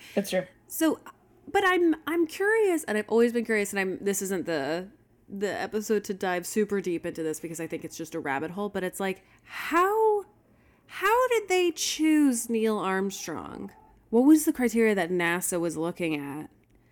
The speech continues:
Speaker 2: A, not, I mean, not only to choose, like, the three people,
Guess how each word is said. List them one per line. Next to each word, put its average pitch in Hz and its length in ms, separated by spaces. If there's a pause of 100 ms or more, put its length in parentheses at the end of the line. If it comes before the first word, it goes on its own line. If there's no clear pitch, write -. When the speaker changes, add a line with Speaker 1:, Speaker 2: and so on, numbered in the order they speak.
(420)
Speaker 2:
A, 311 180
not, 294 240
I 269 60
mean, 285 140
not 330 140
only 339 200
to 226 140
choose, 190 320
like, 180 160
the 165 100
three 160 300
people, - 720